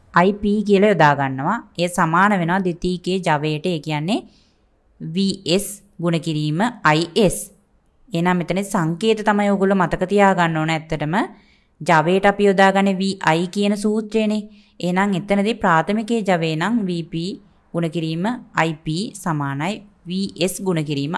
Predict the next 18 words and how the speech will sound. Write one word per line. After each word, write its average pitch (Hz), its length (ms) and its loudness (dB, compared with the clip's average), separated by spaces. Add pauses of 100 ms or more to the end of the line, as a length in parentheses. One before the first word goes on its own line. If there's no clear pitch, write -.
අයි 156 280 -2
එස් 160 240 -4
කියලා 151 340 -2 (320)
ඔයගොල්ලෝ 175 340 0
මතක 156 300 -2
තියාගන්න. 170 360 0
ඇත්තට 190 320 -2
මේ 170 240 -2
වගේ 214 240 0
සූත්‍රයක් 220 460 -4
ඔයගොල්ලන්ට 214 500 -4
කටපාඩම් 208 600 0
කරගන්න 202 380 -2
අවශ්‍ය 196 320 -6
වෙන්නේ 214 340 -2
නැහැ. - 300 -20 (120)
හැම 180 160 0
වෙලෙම 208 380 0